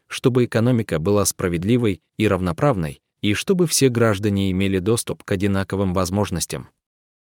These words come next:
Наконец, правительство должно обеспечить устойчивость экономики и не допустить ухудшения состояния окружающей среды или других негативных последствий.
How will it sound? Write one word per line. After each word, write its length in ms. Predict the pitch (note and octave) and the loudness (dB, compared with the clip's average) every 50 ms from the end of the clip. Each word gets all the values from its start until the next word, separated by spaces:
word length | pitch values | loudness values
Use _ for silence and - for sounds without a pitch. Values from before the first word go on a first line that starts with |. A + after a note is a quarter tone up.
| _ _ _ _ _ - | _ _ _ _ _ -6
Наконец, 640 | - D2+ D#2 - - D2+ D#2+ G#2 B2 - - - - _ | -4 -4 -2 0 0 0 0 0 0 0 -2 -4 -6 _
правительство 680 | - D#2+ D2+ D#2 A#2+ D#3 - A2+ - - - D#2 D2+ | -2 -2 0 0 0 -2 -2 -4 -4 -4 -2 -4 -4
должно 400 | D2+ D#2 F2+ G2 G2 - G#2+ G#2 | -2 0 0 0 0 0 0 0
обеспечить 580 | G#2 F#2+ F2+ - - - A2 - - G2+ - - | 0 0 0 -2 -2 -2 -2 -2 -2 -4 -4 -4
устойчивость 680 | G#2 F#2+ - - B2 B2 - - G2+ G2 F2+ - - - | -6 -6 -2 0 0 0 0 0 -2 -2 -2 -2 -4 -4
экономики 680 | - G2 - F#2 F2 G#2+ C3+ B2+ G#2 - - - - - _ _ _ | -6 -4 -2 0 0 2 2 2 0 -2 -4 -6 -8 -8 _ _ _
и 80 | - G2+ | 0 2
не 160 | G2 G3 G#2 | 4 4 4
допустить 580 | G2+ A#2 - - A2 - - - C3+ C3 - - | 2 0 0 0 -2 -2 0 0 0 0 0 -2
ухудшения 640 | - A#2+ - - G2+ - - - G2+ G2 F#2 F2+ D#2+ | -4 -2 -2 -2 -2 -2 0 0 0 2 2 0 0
состояния 720 | D#2 - E2+ - - D#2+ D2+ F2 F2+ F#2 F2+ F2+ F2 D#2+ D2+ | -2 -2 -2 -2 -2 0 0 0 0 0 0 0 0 -2 -2
окружающей 680 | D#2 - - G2 F2 F#2 F#2 F2+ F2 E2 - - F2 | -2 -2 -4 -2 0 0 0 0 0 -2 -4 -4 -4
среды 480 | - - D#2 D#2+ D#2 G2 G#2 G#2+ - - | -4 -2 -2 0 0 0 0 0 -2 -2
или 220 | - G#2 G2 G2+ G#2 | -2 0 2 2 2
других 520 | G#2 A#2+ A#2+ A2 G#2+ A#2 A#2 G#2 - - | 2 2 2 2 2 0 0 0 0 0
негативных 600 | A2 G#2+ G#2 G#2 F#2+ - G#2 G2 F#2+ F#2 E2 - | 0 2 2 2 2 2 0 0 0 -2 -2 -4
последствий. 680 | - F#2+ F2 - - A#2 G2 - - - D2 B1 - _ | -4 -4 -2 0 0 0 0 0 -4 -4 -6 -8 -10 _